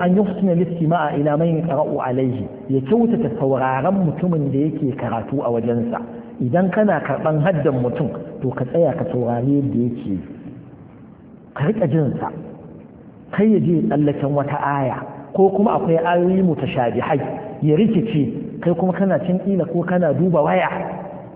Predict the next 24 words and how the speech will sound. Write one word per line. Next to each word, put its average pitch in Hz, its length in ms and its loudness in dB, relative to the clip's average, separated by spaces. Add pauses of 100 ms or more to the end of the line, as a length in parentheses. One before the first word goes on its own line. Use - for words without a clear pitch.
(120)
Malamin 175 420 2
mu 160 80 2
na 156 80 2
hadda 147 340 2
za 147 120 2
ka 139 100 -6
da 113 80 -2
wannan, 131 420 0
ka 113 80 -6
ga 139 140 -2
malami 151 580 2
a - 140 -6 (120)
aji, 180 280 -4 (920)
kawai 160 280 0
ya 135 160 2
zo 143 240 0
yana 151 480 2
karɓan 123 340 -4
hadda 135 240 0
yara 123 380 -2
amma 117 240 -2
yana, 117 260 -4
yana 127 340 -2
chatting. 123 320 -6